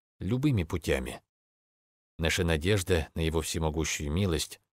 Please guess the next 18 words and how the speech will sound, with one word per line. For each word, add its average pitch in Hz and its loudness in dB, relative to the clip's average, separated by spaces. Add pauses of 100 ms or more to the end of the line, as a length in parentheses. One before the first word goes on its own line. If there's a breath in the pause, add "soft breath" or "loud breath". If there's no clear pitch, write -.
(320)
должна 87 0
быть 76 -2
абсолютной. - -4 (460)
Это 104 0 (320)
атрибут 123 -2
нашего 78 0
Господа, 78 -2 (460)
ему 107 2
нравится 95 0
видеть, 78 -4 (220)
как - -4
его 76 -2
слуги 82 -2
облачены 78 -2 (240)
в 80 -4
этот 80 0
его 71 -2
атрибут. 71 -6